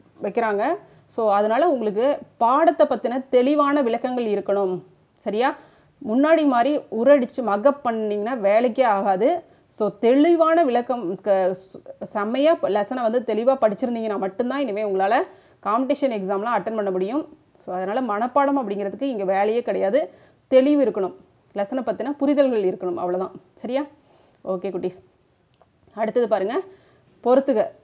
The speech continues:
வெப்பநிலை அப்படிங்கிறது குளிர்ச்சி அல்லது வெப்பத்தின் அளவு தான் வெப்பநிலை அப்படின்னு சொல்றோம். அடுத்தது தலக்கோணம். தலக்கோணம் அப்படிங்கிறது என்னதுங்க?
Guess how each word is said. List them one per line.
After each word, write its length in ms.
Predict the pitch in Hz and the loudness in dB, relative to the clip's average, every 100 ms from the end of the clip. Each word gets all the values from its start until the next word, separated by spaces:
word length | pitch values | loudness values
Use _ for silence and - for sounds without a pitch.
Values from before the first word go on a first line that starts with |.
| - 196 | -10 0
வெப்பநிலை 520 | 240 240 359 349 339 349 | 2 4 4 6 6 4
அப்படிங்கிறது 380 | 233 226 214 254 302 | 4 0 0 0 2
குளிர்ச்சி 460 | 294 330 320 - 330 269 | 4 6 4 2 2 4
அல்லது 200 | 220 247 240 | 4 0 0
வெப்பத்தின் 520 | 220 - 269 294 294 - | 0 0 -2 0 0 0
அளவு 220 | 190 208 208 | 0 0 0
தான் 120 | 302 - - _ _ _ 196 | -2 -8 -18 _ _ _ -4
வெப்பநிலை 440 | 208 208 214 202 214 | 0 0 0 -2 -2
அப்படின்னு 240 | 196 202 196 | -4 -6 -6
சொல்றோம். 280 | 185 269 427 - _ _ - | -6 -4 -6 -12 _ _ -2
அடுத்தது 320 | 226 247 277 427 - | 0 2 2 0 0
தலக்கோணம். 600 | 240 240 294 277 233 202 185 | 2 4 4 4 4 2 0
தலக்கோணம் 500 | 226 277 - 349 330 277 | 2 2 2 2 4 2
அப்படிங்கிறது 360 | 233 226 220 | 0 -2 -2
என்னதுங்க? 300 | 202 196 196 | 0 -2 -2